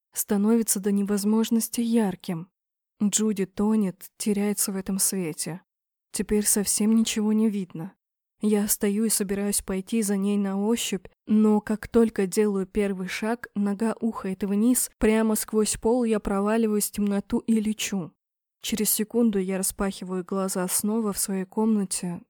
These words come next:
но уже один. На часах шесть утра. Какая пунктуальность! Бросаюсь к телефону проверять, есть ли изменения. Пропущенных нет,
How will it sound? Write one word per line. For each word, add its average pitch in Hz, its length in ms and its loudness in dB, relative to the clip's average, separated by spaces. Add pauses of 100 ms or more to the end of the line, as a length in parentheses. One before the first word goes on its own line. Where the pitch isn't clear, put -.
(220)
но 190 300 -4
уже 190 180 -4
один. 185 400 -8 (640)
На 208 220 -2
часах - 400 -4
шесть - 280 -6
утра. 185 360 -10 (260)
Какая 220 380 4
пунктуальность! 214 920 2 (640)
Бросаюсь 208 540 2
к - 60 -14
телефону 214 580 2
проверять, 208 520 2
есть 208 260 0
ли 214 80 2
изменения. 196 680 0 (420)
Пропущенных 190 640 -2
нет, 196 340 -2